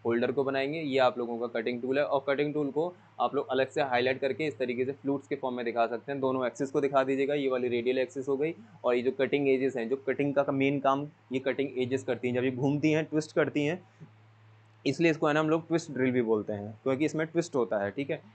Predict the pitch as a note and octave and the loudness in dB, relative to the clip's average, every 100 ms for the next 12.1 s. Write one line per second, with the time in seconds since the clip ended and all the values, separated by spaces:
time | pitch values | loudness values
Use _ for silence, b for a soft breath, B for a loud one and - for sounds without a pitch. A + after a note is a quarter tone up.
0 | - C3 C#3+ C#3 B2+ D3+ D3 C#3+ D#3+ D#3 | -8 -4 -2 -2 -2 0 0 0 0 -2
1 | C#3 D#3+ B2+ C#3 C3 B2+ D3 - E3 E3 | -2 -4 4 4 6 4 4 0 -2 0
2 | C3+ A2 A#2 A#2 B2+ C#3 - C#3+ D#3+ E3+ | 0 0 -2 -2 -2 -2 -4 2 2 2
3 | - A2+ G2 - _ _ A#2+ C3+ C3+ C#3+ | 2 2 2 -8 _ _ -2 0 0 2
4 | C#3 - B2+ A#2+ C3 C3 C#3 C#3 C#3 C#3 | -2 -2 -2 0 0 2 2 2 0 2
5 | C3+ B2+ C3+ D#3 C#3 B2+ D3 D#3 E3 D#3 | 2 2 -2 -2 -2 2 6 6 6 2
6 | D3 C#3 D3+ D3+ D3 F3+ D3 D#3 D3 D#3 | 2 -4 0 2 2 0 -2 -4 0 2
7 | C#3+ D#3 E3 - B B D#3+ - - D3 | 4 2 0 -2 B B -4 -4 2 4
8 | D#3+ D#3 B2 A2+ G#2+ G#2+ G#2 G#2 G#2+ D3 | 4 4 4 4 2 2 -2 -4 -6 -4
9 | F3 C#3 - - B2 C3 C#3+ C#3+ A2+ D3+ | -4 -4 -10 -6 0 2 2 0 0 -4
10 | C#3 C#3 C3+ B2+ C3+ C3+ G3+ G3+ - C3+ | 0 0 2 0 0 -2 -4 -8 -4 -2
11 | A#2+ C3 A#2+ A#2 G#2+ - G2+ - D3+ G3 | 0 0 0 0 -2 -4 -10 -8 -6 -4
12 | B2+ | -6